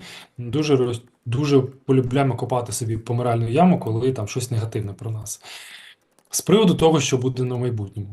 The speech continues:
важко сказати. Ніхто не хоче прогнозувати, це складно. Я так само не беруся, але, як на мене, про Сумщину загроза є зараз для дороги, яка сполучає Суми з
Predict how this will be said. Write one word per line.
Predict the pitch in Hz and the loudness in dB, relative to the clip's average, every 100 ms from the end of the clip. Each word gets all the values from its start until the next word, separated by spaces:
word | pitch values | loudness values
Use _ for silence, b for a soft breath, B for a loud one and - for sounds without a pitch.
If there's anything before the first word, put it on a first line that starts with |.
| 104 | 2
важко | 160 151 - 107 | 4 4 2 -6
сказати. | - 107 95 113 | -6 -8 -8 -6
Ніхто | 107 135 135 127 | -2 0 2 0
не | 113 | 0
хоче | 120 110 | -2 -4
прогнозувати, | 107 110 117 147 175 131 | -4 -2 0 4 4 2
це | - 117 | -2 -4
складно. | - 147 160 156 143 120 113 110 | 0 4 4 4 0 0 -2 -2
Я | 120 | -2
так | 127 - | -4 -2
само | 131 117 | -2 0
не | 123 | 0
беруся, | 123 135 175 175 110 | 2 4 2 2 -4
але, | 117 | -4
як | 117 135 - | -2 -2 -2
на | 139 | -2
мене, | 160 147 | -2 -4
про | 120 | -6
Сумщину | 117 143 135 - 123 113 113 B B B B _ | -4 -4 -2 -2 -4 -4 -8 B B B B _
загроза | 117 131 117 165 151 | 0 2 2 2 4
є | 123 135 151 | 4 4 2
зараз | 127 127 117 | 2 0 0
для | 113 127 | 0 0
дороги, | 120 143 175 131 107 | 2 2 2 0 -2
яка | 104 - 110 | -8 -10 -12
сполучає | - 120 117 - 117 110 | -8 -6 -6 -4 -2 -2
Суми | - - 139 117 107 | -4 0 0 2 0
з | 101 107 117 | -2 -2 0